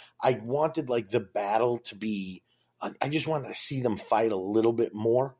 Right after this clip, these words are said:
Um, and I wanted to see, I think I, I wanted to see more out of Captain Marvel because they, they built up that, this awesome power in her in the Captain Marvel movie.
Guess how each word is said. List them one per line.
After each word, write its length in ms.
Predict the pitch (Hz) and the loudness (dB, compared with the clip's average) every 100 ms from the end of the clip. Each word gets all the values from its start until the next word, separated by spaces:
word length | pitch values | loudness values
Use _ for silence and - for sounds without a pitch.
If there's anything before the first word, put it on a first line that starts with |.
| _ _ _ _ 113 | _ _ _ _ 2
Um, 540 | 107 101 95 92 87 _ _ _ _ _ _ _ _ _ _ _ _ _ _ _ | 4 4 2 -2 -10 _ _ _ _ _ _ _ _ _ _ _ _ _ _ _
and 120 | 123 | 4
I 80 | 117 | 4
wanted 420 | 110 131 147 147 | 4 2 2 2
to 80 | 123 | 0
see, 400 | - 131 123 120 - | -4 -2 -2 -4 -6
I 60 | |
think 220 | 101 170 147 | 0 2 4
I, 80 | 127 - | 2 2
I 80 | 117 | 2
wanted 300 | 117 151 165 | 4 4 2
to 60 | |
see 180 | 127 143 | 0 0
more 420 | 127 113 113 127 | 0 2 4 4
out 140 | 113 107 | 4 0
of 120 | 101 | -4
Captain 440 | - 110 107 101 | 2 2 2 -2
Marvel 500 | 92 87 87 78 143 _ _ _ _ _ _ | -2 0 0 -2 -10 _ _ _ _ _ _
because 800 | 117 98 120 107 104 98 - - _ _ _ _ _ _ - | -2 4 4 4 2 -2 -4 -6 _ _ _ _ _ _ 0
they, 220 | 127 120 _ _ _ _ | 2 2 _ _ _ _
they 160 | 131 160 | 2 2
built 460 | 135 143 147 117 | 2 4 4 2
up 300 | 107 127 98 | 2 2 2
that, 260 | 98 82 - | -2 -2 -6
this 220 | 113 98 - _ | -10 -8 -10 _
awesome 420 | 107 110 123 107 | 2 2 0 -2
power 360 | - 101 117 117 | 2 4 4 4
in 80 | |
her 200 | 110 120 - | 2 -2 -2
in 100 | 107 | -4
the 80 | 87 | -4
Captain 400 | - 104 104 107 | -2 -2 0 0
Marvel 380 | 101 104 95 98 | 2 2 2 -4
movie. 520 | 90 101 117 135 | -4 -4 -4 -6